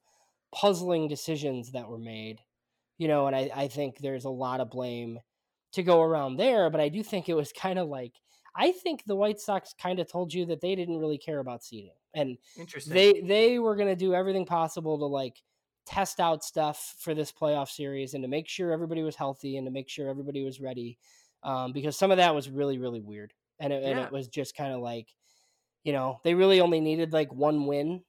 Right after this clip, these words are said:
Speaker 1: to kind of bury Cleveland, and there were two walk-offs, which, which aren't normal. Um, so, you know, I would never say that, like, you know, player,
Speaker 2: No.
Speaker 1: players and
Speaker 2: <laughs>
Speaker 1: ma-, players
Speaker 2: Right.
Speaker 1: and managers aren't, like, trying to lose baseball games. But those games were weird.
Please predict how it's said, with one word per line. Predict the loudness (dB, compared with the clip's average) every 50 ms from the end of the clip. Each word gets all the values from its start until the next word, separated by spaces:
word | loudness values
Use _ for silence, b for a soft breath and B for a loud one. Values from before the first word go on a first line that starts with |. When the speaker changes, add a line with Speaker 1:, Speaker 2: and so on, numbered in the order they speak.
| _ -12
Speaker 1:
to | -12 -8
kind | -4 -2 -2 -2 -2
of | -4 -4
bury | -4 -4 -2 -2 -4 -4
Cleveland, | -6 -6 -6 -6 -6 -6 -6 -8 -8 -10 -12 _ _ _ _ _ _ _ _ _ _ -6
and | -2 0 0 0 -2 -4 0 2
there | 4 4
were | 4 4 2
two | 2 0 -2
walk-offs, | 0 2 0 0 0 0 -2 0 0 -2 -4 -6 -6
which, | -8 -6 -8 -10 -10
which | -8 -8 -6 -6 -6
aren't | -8 -8 -8 -8 -8
normal. | -8 -8 -6 -6 -8 -8 -8 -10 -14 _ _ _ _ _ _ _ _ _ _ _ _ -8
Um, | -8 -6 -6 -8 -10 -12 -16 -16 -8
so, | 0 2 4 4 4
you | 4 4
know, | 4
I | 4 6 4 4
would | 4 2 2
never | 4 4 4 4 4 2 0
say | -2 -2 0 0 0 0
that, | -2 -4 -4
like, | -4 -4 -4 -6 -10 _ _ _ _ _ _ _ _ 0
you | 2
know, | 2 2
player, | 4 4 4 6 6 6 4 4
Speaker 2:
No. |
Speaker 1:
players | 0 2 2 2 4 4 2 2 2
and | 4 4
Speaker 2:
<laughs> |
Speaker 1:
ma-, | 4 4 2 0 -2
players | 0 4 6 6 6 6
Speaker 2:
Right. | 4 2 2 0
Speaker 1:
and | 0
managers | 0 2 2 0 -2 -4 -4 -4 -2 0
aren't, | 0 0 0 -2
like, | -2 -4 -4 -6 -8 _ _ _ _ -16
trying | -8 -4 -2 0 0 0 0 -2
to | -4 -6
lose | -8 -6 -6 -6 -8 -8
baseball | -10 -10 -10 -10 -12 -14 -16 -16 -16
games. | -18 -20 -20 -20 _ _ _ _ _ _ _ _ _ _ _ _ _ _ _ _ _ _ _ _ _
But | 6 6 6 8
those | 8 8 10 10 8 6 2 0
games | 0 0 0 0 -2 -6
were | -8 -8 -8
weird. | -10 -12 -14 -14 -16 -18 -20